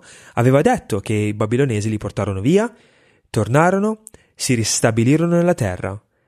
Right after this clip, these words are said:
Ed ancora più importantemente, dopo quel discorso di Isaia, gli disse che nel futuro ci sarà stata una liberazione più grande, una liberazione molto più grande.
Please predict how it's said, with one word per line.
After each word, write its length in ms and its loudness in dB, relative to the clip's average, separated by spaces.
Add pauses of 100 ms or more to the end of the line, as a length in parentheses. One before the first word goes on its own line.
(360)
Ed 160 -6
ancora 280 2
più 80 0
importantemente, 720 0
dopo 180 2
quel 160 2
discorso 400 -2
di 120 0
Isaia, 460 0 (480)
gli 100 -2
disse 220 0
che 100 -2
nel 160 -2
futuro 520 2
ci 100 -6
sarà 200 -4
stata 240 -2
una 160 -2
liberazione 580 0
più 140 0
grande, 480 -6 (640)
una 120 4
liberazione 420 4
molto 800 0
più 140 -10
grande. 520 -10